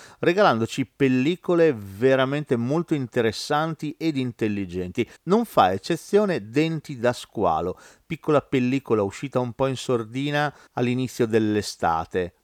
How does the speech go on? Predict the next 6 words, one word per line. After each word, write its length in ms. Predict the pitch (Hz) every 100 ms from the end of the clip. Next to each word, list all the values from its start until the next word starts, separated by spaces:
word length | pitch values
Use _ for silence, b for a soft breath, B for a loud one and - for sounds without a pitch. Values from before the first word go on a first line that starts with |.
| _
Film 540 | 156 151 139 135 127 -
sognante 1040 | - - 135 131 143 135 104 101 - 101
che 140 | - 117
ricorda 500 | 113 139 131 127 123
un 240 | 123 117 -
pochettino 1000 | 135 - 127 _ - 139 117 113 104